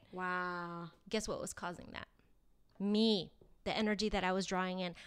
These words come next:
Speaker 2: I kept telling the universe, I don't have money. It's not gonna work. People are not gonna like it. People are not gonna come in. Guess what the heck the universe was giving me? All of that plus more.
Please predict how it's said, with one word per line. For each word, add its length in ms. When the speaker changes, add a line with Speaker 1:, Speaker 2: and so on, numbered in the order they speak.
Speaker 2:
I 80
kept 260
telling 360
the 80
universe, 800
I 60
don't 120
have 160
money. 440
It's 120
not 140
gonna 160
work. 240
People 200
are 80
not 120
gonna 180
like 240
it. 100
People 220
are 60
not 160
gonna 120
come 220
in. 160
Guess 380
what 180
the 100
heck 240
the 80
universe 400
was 160
giving 300
me? 200
All 260
of 120
that 200
plus 240
more. 300